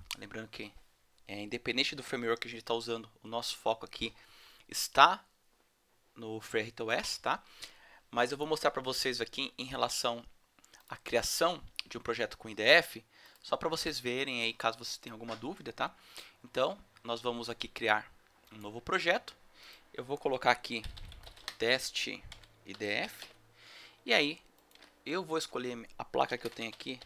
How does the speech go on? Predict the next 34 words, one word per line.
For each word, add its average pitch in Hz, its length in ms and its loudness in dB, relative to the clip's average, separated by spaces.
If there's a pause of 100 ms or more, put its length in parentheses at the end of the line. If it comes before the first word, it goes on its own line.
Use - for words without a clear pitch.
(100)
S - 180 -8
P - 60 -20
trinta - 220 -12
e - 20 -12
dois, 143 200 -4
essa, 127 280 -8
essa 127 260 -6
do 135 180 -8
id. - 300 -6 (1080)
Beleza. 160 380 6 (480)
Então, 180 160 2
framework 139 460 0
aqui 139 100 -6
nós 160 140 -4
temos 131 220 -4
duas 127 180 -4
opções, 180 540 -6 (120)
Arduino 131 460 -2
e - 20 -8
I - 20 -10
D 151 100 2
F. 156 420 4 (140)
Então, 135 200 -8 (320)
dessa 120 300 -2
vez 117 280 -4
agora 113 280 -2
vamos 127 320 -10
usar 113 360 -2 (800)
o 110 120 -2
S - 180 -2
P 117 140 -4
I 120 60 -4
D 135 100 0
F. - 400 -6